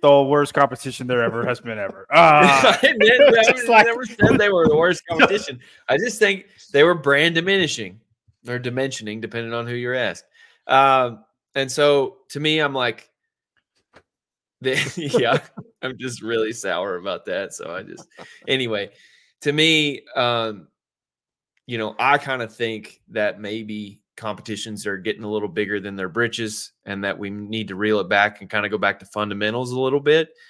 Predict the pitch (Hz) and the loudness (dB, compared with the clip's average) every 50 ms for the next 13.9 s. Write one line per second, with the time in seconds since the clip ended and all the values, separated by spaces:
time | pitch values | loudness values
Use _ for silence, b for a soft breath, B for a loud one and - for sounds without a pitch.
0 | b b b 110 113 110 - 110 110 110 110 110 104 - - - 113 113 110 - | b b b -4 -4 0 2 4 4 4 4 2 0 -2 -2 0 0 0 0 -2
1 | 113 110 107 107 113 110 101 110 101 98 98 98 95 92 92 101 104 104 104 101 | -8 -8 -6 -4 -4 -4 -4 -4 -6 -6 -8 -10 -14 -8 -4 -2 0 0 0 -2
2 | 95 95 90 - - 104 101 - 101 90 - 98 92 90 - - 92 87 - - | -4 -8 -10 -10 -10 -12 -12 -10 -12 -12 -10 -8 -10 -8 -8 -8 -10 -10 -10 -10
3 | 98 90 - - 92 85 - _ _ _ _ _ _ _ _ _ - 101 92 82 | -12 -12 -10 -12 -16 -16 -18 _ _ _ _ _ _ _ _ _ -8 -6 -6 -6
4 | - - 104 107 107 104 101 95 - - - - 95 95 _ - 104 101 92 92 | -6 -8 -6 -4 -4 -4 -6 -8 -10 -10 -12 -12 -12 -10 _ -6 -6 -6 -4 -4
5 | 95 90 - - - _ _ - 90 87 87 - - 90 85 92 80 80 80 78 | -4 -6 -6 -8 -16 _ _ -16 -14 -14 -12 -10 -12 -12 -10 -10 -12 -10 -10 -12
6 | 78 _ 87 85 78 - - - - - 101 92 87 78 - _ _ _ _ _ | -12 _ -6 -6 -6 -6 -8 -10 -8 -6 -4 -4 -4 -4 -6 _ _ _ _ _
7 | _ _ - 120 123 127 139 131 120 117 - 127 123 120 117 104 107 107 107 101 | _ _ 2 4 4 4 4 2 -2 -4 -4 -6 -6 -6 -6 -6 -2 0 0 0
8 | 107 101 104 104 101 98 92 80 - - - 113 107 101 95 - - 85 - 95 | 0 0 -2 -4 -6 -6 -8 -12 -14 -12 -6 -4 -2 -2 -4 -4 -8 -10 -8 -8
9 | 92 87 85 85 85 - _ - 98 98 90 87 76 71 73 _ _ _ _ _ | -8 -6 -6 -8 -12 -12 _ -8 -6 -6 -6 -6 -8 -10 -14 _ _ _ _ _
10 | _ _ _ _ _ _ - 92 85 82 - - 104 117 131 135 131 143 143 107 | _ _ _ _ _ _ -12 -8 -6 -4 0 2 4 4 4 2 2 0 0 0
11 | 107 107 110 123 95 131 127 123 120 117 117 117 113 117 110 - - 117 110 104 | 0 0 -2 -2 2 2 4 4 4 4 4 2 0 -2 -2 -4 -6 -6 -6 -6
12 | 110 113 113 110 107 - 110 107 107 - 104 - 104 104 - - 110 107 107 107 | -8 -10 -10 -12 -10 -8 -8 -8 -8 -10 -14 -14 -14 -14 -14 -14 -16 -14 -12 -12
13 | 104 101 101 107 104 - - - - 107 117 104 107 107 104 104 104 | -12 -12 -12 -12 -14 -14 -16 -18 -16 -14 -12 -12 -12 -12 -14 -16 -20